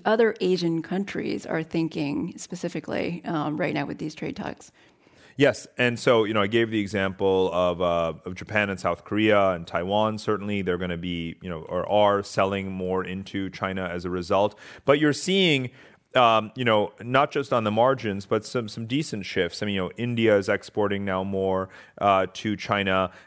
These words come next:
Speaker 2: As I mentioned, the foreign investment is coming out of China into Southeast Asia. Based, and again, it predates the trade war. It's simply because their wages are lower, their economies are integrating.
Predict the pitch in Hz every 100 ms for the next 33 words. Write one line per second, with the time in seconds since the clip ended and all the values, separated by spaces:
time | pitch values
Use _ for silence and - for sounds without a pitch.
0 | - - 110 107 104 107 101 98 - 113
1 | 107 98 98 101 - 104 104 - 101 98
2 | 98 - - 107 101 95 87 104 - 98
3 | - 104 98 98 92 101 107 - 95 95
4 | 101 - 98 95 95 120 123 123 113 120
5 | 117 107 - 127 117 110 - 104 - 101
6 | 104 107 113 - - - 98 101 95 90
7 | 92 90 87 85 90 101 95 98 98 98
8 | 104 107 - - - 90 - 101 101 104
9 | 107 98 104 107 104 107 107